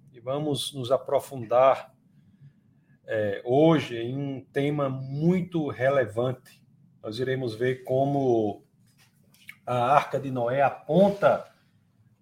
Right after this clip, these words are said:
não só para Cristo, mas como também nos traz informações e nos apresenta conceitos centrais das Escrituras, como de graça, fé, salvação.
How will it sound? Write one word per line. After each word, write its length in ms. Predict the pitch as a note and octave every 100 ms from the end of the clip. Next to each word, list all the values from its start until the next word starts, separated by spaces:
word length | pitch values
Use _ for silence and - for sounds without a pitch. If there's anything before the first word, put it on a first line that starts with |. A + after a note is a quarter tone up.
| _ _ _ -
não 240 | D#3 A3+
só 200 | A3+ A3+
para 180 | A3+ A3
Cristo, 540 | - F3 A#3 E3+ E3
mas 200 | E3 F3
como 260 | - G#3+ G#3+
também 880 | F#3+ F#3+ F3 C3 D#3 G3+ G#3 G#3 -
nos 280 | E3 F3+ -
traz 480 | - D3+ E3 F3+ D#3+
informações 1200 | D#3 E3+ E3 D3 - - E3 F3 F3 E3+ - _ _ _ _ _ _ _
e 200 | D3 D3+
nos 200 | D#3 D3
apresenta 640 | D#3+ - D#3+ B2 D#3+ D#3+
conceitos 800 | E3 D3+ - - D#3 D#3+ D3+ -
centrais 640 | - G#3 E3+ D#3+ F3+ G3
das 120 | E3 D3
Escrituras, 800 | C#3+ - C#3 - C3 A#2+ G#2+ -
como 280 | C3+ B2+
de 80 | A#2+
graça, 600 | A2+ A#2 B2+ B2+ A#2+ A#2+
fé, 380 | - - C3+ B2+
salvação. 840 | B2+ C3 B2 B2+ A#2 - A2+ A2+